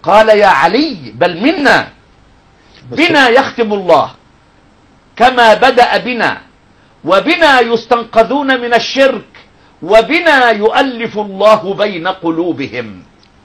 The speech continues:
Speaker 2: بس هو المهدي عند أهل الس-، عند علماء السنة مولانا كما قرأنا يعني، آه، هو شخص، آه، هيولد في آخر الزمان، يعني اللي هو ليس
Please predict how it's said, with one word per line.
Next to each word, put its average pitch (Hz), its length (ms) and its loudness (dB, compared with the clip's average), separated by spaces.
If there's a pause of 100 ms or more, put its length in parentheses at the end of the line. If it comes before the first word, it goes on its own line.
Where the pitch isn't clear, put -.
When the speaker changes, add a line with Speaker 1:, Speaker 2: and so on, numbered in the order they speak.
(140)
Speaker 2:
بس - 180 -12
هو 151 100 0
المهدي 175 340 -2
عند 123 180 -6
أهل 156 160 -4
الس-، - 160 -10
عند 110 540 -12
علماء 113 360 -10
السنة 143 400 -10
مولانا 110 420 -12 (320)
كما 110 280 -16
قرأنا 117 340 -12
يعني، 110 300 -14 (680)
آه، 110 280 -20 (140)
هو 117 440 -10
شخص، - 460 -8
آه، - 560 -20
هيولد 143 360 -6
في 127 240 -14
آخر 131 180 -12
الزمان، 117 440 -8
يعني 101 340 -14
اللي 98 220 -20
هو 110 260 -12
ليس 123 340 -8